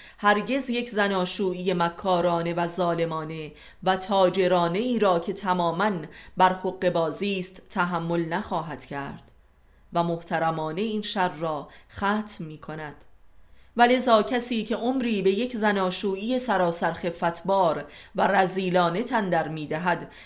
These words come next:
که نه توان اصلاح آن را دارد و نه توان ختم کردنش را،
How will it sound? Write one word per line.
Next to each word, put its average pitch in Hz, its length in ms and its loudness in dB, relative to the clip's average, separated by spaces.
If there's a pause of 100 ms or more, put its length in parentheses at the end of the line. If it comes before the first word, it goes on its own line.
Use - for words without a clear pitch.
(100)
که 208 120 4
نه 226 180 4
توان 214 440 4
اصلاح 220 560 4
آن 180 260 0
را 160 180 2
دارد 147 480 -2 (240)
و 185 120 2
نه 180 140 2
توان 175 480 2
ختم 160 520 -2
کردنش 151 640 -4
را، 220 360 2